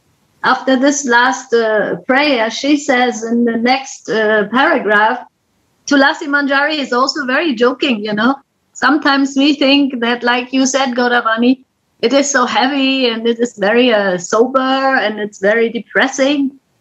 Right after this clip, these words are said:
that, uh, you know, Raghunath Das is now in his last prayers.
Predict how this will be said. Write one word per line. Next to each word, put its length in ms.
that, 380
uh, 540
you 160
know, 200
Raghunath 520
Das 320
is 180
now 260
in 120
his 160
last 520
prayers. 540